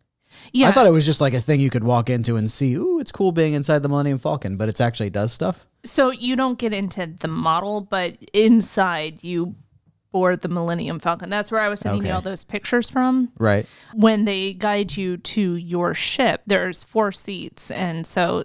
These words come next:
Speaker 1: it, since it was just Mark and I, he was a gunner, I was a pilot. And we basically are in control of the ship, and we're trying to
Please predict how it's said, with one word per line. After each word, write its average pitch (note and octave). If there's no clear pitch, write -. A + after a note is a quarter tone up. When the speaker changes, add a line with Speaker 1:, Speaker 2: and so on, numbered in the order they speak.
Speaker 1:
it, F#3+
since G#3+
it F#3+
was F3
just -
Mark F#3+
and F3
I, E3+
he F3
was F3
a F3+
gunner, D#3+
I D3+
was -
a -
pilot. D3+
And F3
we E3+
basically F3+
are F3+
in F3+
control F3+
of E3+
the F3
ship, F3
and E3
we're D#3+
trying E3
to D#3+